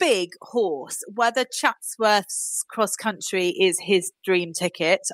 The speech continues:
I'm not entirely sure, but, you know, the jockey's pretty amazing, isn't he? So,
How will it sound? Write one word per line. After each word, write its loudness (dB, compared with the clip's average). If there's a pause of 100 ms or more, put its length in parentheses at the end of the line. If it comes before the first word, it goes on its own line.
I'm 2
not 2
entirely 2
sure, 4
but, 4
you -2
know, 4 (160)
the -4
jockey's -2
pretty 0
amazing, 0 (100)
isn't -6
he? -2
So, 4